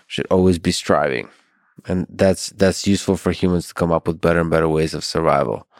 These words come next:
And, uh, maybe from, in a bigger perspective, for the universe to figure out something about itself.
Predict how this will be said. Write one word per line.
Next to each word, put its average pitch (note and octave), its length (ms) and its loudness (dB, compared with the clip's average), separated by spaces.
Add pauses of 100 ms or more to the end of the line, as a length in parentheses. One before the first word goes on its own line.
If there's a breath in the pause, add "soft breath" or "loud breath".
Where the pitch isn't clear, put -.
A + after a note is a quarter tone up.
(760 loud breath)
And, F#2 340 4
uh, F2+ 200 4
maybe F2+ 680 2 (300)
from, - 280 -8
in F2+ 180 2
a E2 40 2
bigger F#2+ 360 2
perspective, E2 680 0
for - 140 -4
the E2 100 0
universe E2+ 440 2
to E2 100 -6
figure E2+ 360 0
out D#2+ 280 0
something E2 380 -2
about D#2+ 300 0
itself. - 540 -4